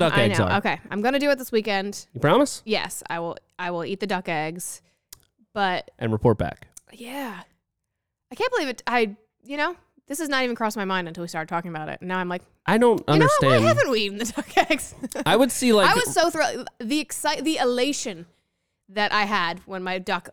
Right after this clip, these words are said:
Speaker 2: like, I had these ducks since they were two days old.
Speaker 1: Aw.
Speaker 2: And then I raised them. They don't lay eggs until they're, like, seven months old or so, depending on what breed they are. And, uh,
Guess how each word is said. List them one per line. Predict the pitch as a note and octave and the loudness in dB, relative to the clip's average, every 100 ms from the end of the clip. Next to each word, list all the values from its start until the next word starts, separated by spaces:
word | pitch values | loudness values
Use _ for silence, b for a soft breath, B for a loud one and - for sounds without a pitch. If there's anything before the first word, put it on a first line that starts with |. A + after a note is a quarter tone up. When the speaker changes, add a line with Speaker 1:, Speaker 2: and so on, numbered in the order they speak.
| - | -6
Speaker 2:
like, | G#3+ G#3 | -4 -2
I | G3 | 0
had | A3 A3 | 0 0
these | C4+ A#3+ | 0 2
ducks | A#3 - | 0 0
since | - - G#3+ | -8 -8 -4
they | G#3 | -4
were | F3+ | -4
two | - | -4
days | A3+ D4 | -2 0
old. | G#3 E3+ - _ _ - | -2 -2 -6 _ _ 2
Speaker 1:
Aw. | G#3 C#3 | 6 6
Speaker 2:
And | D#3 | 6
then | A3+ | 2
I | G#3+ | 0
raised | G#3+ A#3 C4+ - | 2 2 0 -2
them. | F#3 F#3+ | -2 0
They | |
don't | G3 A#3+ | -2 0
lay | C#4+ | 0
eggs | G3+ G3 | 0 -2
until | G3 F#3 | -4 -6
they're, | F3 | -4
like, | F3 E3+ | -4 -4
seven | G3 F#3 F3+ | -6 -4 -4
months | E3+ E3+ | -6 -6
old | E3+ F3 | -6 -6
or | D#3+ | -8
so, | E3 E3+ E3 F3 _ | -8 -6 -6 -6 _
depending | - F3 F3 | -10 -8 -6
on | F3 | -6
what | F3+ | -6
breed | F#3 E3+ | -6 -8
they | E3 | -4
are. | D#3+ F3+ b b b b | -4 -6 b b b b
And, | A3 G#3 G3+ | -2 0 0
uh, | G3 F#3 F3 | 2 4 2